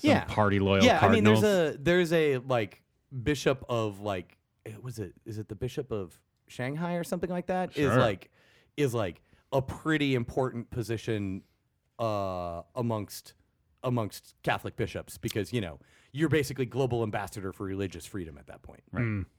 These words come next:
Speaker 2: Um, but I think they live in Hong Kong.
Speaker 1: Right.
Speaker 2: Or maybe Taiwan.
Speaker 1: So really, they just
Speaker 3: Sure.
Speaker 1: so they just need to get their own cardinals. It sounds like they gotta start from the bottom up then.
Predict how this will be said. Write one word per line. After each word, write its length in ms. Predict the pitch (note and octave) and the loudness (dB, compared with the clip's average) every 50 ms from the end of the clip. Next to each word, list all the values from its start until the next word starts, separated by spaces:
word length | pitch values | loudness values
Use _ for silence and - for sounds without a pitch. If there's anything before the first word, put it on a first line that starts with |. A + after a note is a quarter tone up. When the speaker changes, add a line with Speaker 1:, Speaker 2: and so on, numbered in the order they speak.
| _ _ _ _ _ _ _ - - | _ _ _ _ _ _ _ -10 -8
Speaker 2:
Um, 160 | A#2+ G2 - - - _ _ _ _ _ _ _ _ _ _ _ | -8 -8 -8 -12 -20 _ _ _ _ _ _ _ _ _ _ _
but 100 | - D#3+ | 0 0
I 40 | D#3 | 2
think 160 | C3+ G3+ F#3+ | 4 4 4
they 80 | D#3 D#3+ | 4 4
live 120 | C#3+ C#3 A2+ | 4 4 2
in 60 | A2 | 2
Hong 160 | G2 G#2 F2+ D#2+ | 0 0 -2 -4
Kong. 220 | - - - - - - - - - _ _ | -6 -14 -16 -18 -20 -20 -20 -20 -20 _ _
Speaker 1:
Right. 280 | - F#2 D#2+ C#2 B1+ - - _ _ _ _ _ - F2+ - - _ _ _ _ _ _ _ _ _ _ _ _ _ _ _ _ _ _ _ _ _ _ _ _ - - | -10 -10 -10 -10 -12 -18 -20 _ _ _ _ _ -6 -6 -6 -8 _ _ _ _ _ _ _ _ _ _ _ _ _ _ _ _ _ _ _ _ _ _ _ _ -12 -6
Speaker 2:
Or 60 | - | 0
maybe 220 | D#4+ D#4 B3 F3+ C#3+ | 2 4 4 4 2
Taiwan. 360 | - A#2 F#2+ E2 D#2 D2 C#2+ | 0 -2 -2 -2 -4 -8 -4
Speaker 1:
So 120 | - C#3 C3+ | 0 2 4
really, 240 | C#3 E3+ F3 D3+ B2+ | 4 6 6 6 6
they 140 | A2 A#2 | 6 6
just 100 | A2 G#2+ | 4 4
Speaker 3:
Sure. 160 | A#2 G#2 G2 F2+ | 4 2 0 0
Speaker 1:
so 120 | - B2+ | 2 4
they 60 | B2+ C3 | 4 4
just 120 | C3 B2 | 4 4
need 140 | B2+ A#2 G#2 | 4 4 4
to 100 | G#2+ G2 | 4 2
get 240 | F2+ F#2+ A2 G#2+ - | 2 2 0 2 2
their 160 | A2 G2 G2+ | 0 0 2
own 220 | G#2+ A#2 B2 B2+ | 2 2 0 0
cardinals. 580 | - - A#2 G#2+ G2 F2+ F2+ F2+ E2 E2 E2 F2+ | 0 0 0 0 0 0 -2 -4 -6 -6 -8 -6
It 120 | - B2+ - | -6 -2 4
sounds 220 | - G3+ G#3 F3 | 4 6 6 6
like 80 | D#3 B2+ | 4 4
they 80 | C3 A#2+ | 4 4
gotta 120 | A#2+ G#2 | 4 2
start 260 | - - B2+ A#2 G#2 - | 2 2 2 2 2 2
from 100 | A2 G2 | 0 -2
the 60 | E2+ | 0
bottom 340 | D#2 F#2 F#2+ F#2+ E2 D#2 F2 | 2 2 2 2 2 0 0
up 240 | G#2 G2 E2+ - - | 0 0 -2 -4 -6
then. 280 | F2 D#2+ D2 - - | -10 -10 -10 -12 -16